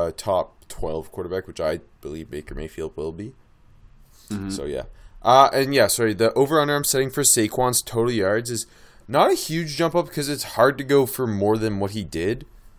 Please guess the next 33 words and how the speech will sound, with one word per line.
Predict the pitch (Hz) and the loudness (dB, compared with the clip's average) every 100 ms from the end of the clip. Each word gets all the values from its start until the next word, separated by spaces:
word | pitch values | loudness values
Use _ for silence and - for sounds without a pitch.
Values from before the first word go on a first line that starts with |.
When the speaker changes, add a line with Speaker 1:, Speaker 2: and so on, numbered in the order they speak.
| _ - - - | _ -20 -20 -18
Speaker 2:
Yeah. | 90 104 - - | -14 -10 -8 -2
Speaker 1:
So | - | 4
I'm | 135 | 4
setting | 131 175 190 | 4 2 2
it | |
at | 190 - | 2 0
two | - 156 | -4 -2
thousand | 135 120 117 117 110 | 4 6 6 2 -4
two | 127 120 | -4 -4
hundred. | 104 95 92 101 101 104 - - - - - | -4 -4 -2 -2 -2 -4 -16 -16 -18 -20 -10
He | 113 | -2
had | 113 | -2
just | 87 113 120 143 | 2 4 4 2
over | 127 131 | -2 -4
two | - | -8
thousand | 120 117 110 110 | -2 4 4 2
as | 110 104 | -4 -4
a | |
rookie, | 101 95 - 101 95 - - - | -2 -2 -4 -8 -8 -12 -20 -12
just | - 113 - | -2 0 0
over | 107 | -4
thirteen | 113 120 107 - 113 | -6 -4 -6 -6 -6
hundred | 110 101 101 | -4 -6 -4
rushing, | 95 95 104 101 | -2 -2 -4 -4
just | 95 - | -4 -4
over | 85 92 | -6 -4
seven | 92 85 | -4 -6
hundred | 90 76 69 | -8 -10 -12
receiving. | - - - - - - _ _ - _ _ _ _ _ - _ - - _ _ - _ _ _ | -8 -6 -6 -12 -20 -20 _ _ -20 _ _ _ _ _ -20 _ -20 -20 _ _ -20 _ _ _
Speaker 2:
I, | 113 123 135 139 139 101 - - | -2 0 2 2 0 -4 -10 -12
I'm | 113 131 143 | -6 0 0
gonna | 139 135 | 2 0
take | 131 127 117 110 | 0 -2 -2 -4